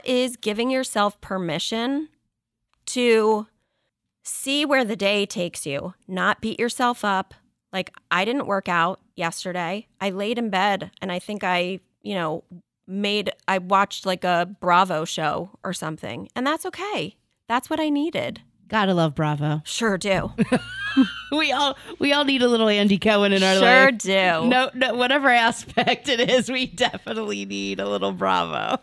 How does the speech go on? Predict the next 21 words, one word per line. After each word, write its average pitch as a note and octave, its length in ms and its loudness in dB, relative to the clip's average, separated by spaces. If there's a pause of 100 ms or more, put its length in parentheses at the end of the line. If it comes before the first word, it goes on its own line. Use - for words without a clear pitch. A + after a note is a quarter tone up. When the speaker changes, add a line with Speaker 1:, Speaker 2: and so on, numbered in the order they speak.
Speaker 2:
<laughs> - 80 -4 (300)
Speaker 1:
And C#4 180 0
I G4+ 160 0
think D#4 580 -2
also, G#3+ 840 0 (120)
like, A3+ 380 -4 (880)
expecting C4+ 640 -2
ourselves G3+ 800 -2
to F#3+ 200 -6 (180)
do F3 580 -2 (920)
an F#3+ 100 -6 (100)
unrealistic G3 1000 0
amount E3+ 580 -2 (160)
of E3 420 -2 (100)
whatever F3+ 580 0
it F3+ 140 2
is, E3 540 -4 (140)
is A3 240 -6 (380)
proving D#4+ 600 -2
to B3 260 0
ourselves F#3 800 -2